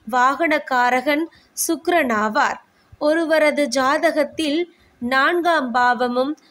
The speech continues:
சுக்கிரனும் பலம் பெற்றால், வண்டி வாகன யோகம்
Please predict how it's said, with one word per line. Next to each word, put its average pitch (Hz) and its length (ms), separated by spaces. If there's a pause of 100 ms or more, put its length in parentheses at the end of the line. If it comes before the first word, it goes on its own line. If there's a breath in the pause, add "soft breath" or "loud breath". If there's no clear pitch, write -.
(100)
சுக்கிரனும் 294 800 (180)
பலம் 285 340
பெற்றால், 277 580 (460 soft breath)
வண்டி 269 580 (320)
வாகன 294 440 (240)
யோகம் 311 340